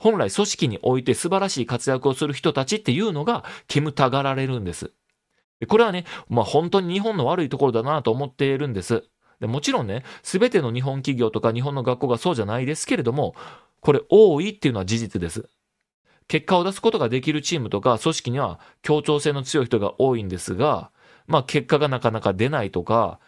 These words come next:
まあ、あの、まあ、悪いこう、体制がずっと続いてしまっているっていうチームとか組織には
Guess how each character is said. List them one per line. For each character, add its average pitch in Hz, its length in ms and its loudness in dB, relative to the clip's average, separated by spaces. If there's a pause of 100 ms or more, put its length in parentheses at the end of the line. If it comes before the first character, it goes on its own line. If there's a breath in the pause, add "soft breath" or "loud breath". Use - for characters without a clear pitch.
(140)
ま 127 140 0
あ、 104 140 0
あ 107 40 -6
の、 98 640 -4
ま 104 120 -2
あ、 - 20 -2
悪 120 300 0
い 123 80 -4
こ 98 360 0
う、 - 60 -20
体 110 180 0
制 104 280 -2
が 98 280 -2
ず 117 120 -2
っ - 40 -6
と 113 100 0
続 120 220 -2
い 110 40 0
て 107 60 -8
し 117 100 -4
ま 123 100 -2
っ 120 60 -8
て 117 100 -2
い 113 40 -2
る 147 80 0
っ 165 40 -4
て 127 200 -2
い 120 160 0
う 90 120 -4 (260 loud breath)
チ - 160 -2
ー 120 40 -2
ム 107 80 -4
と 104 80 -2
か 98 120 -4
組 139 140 0
織 113 200 -4
に 107 100 -4
は 151 240 -6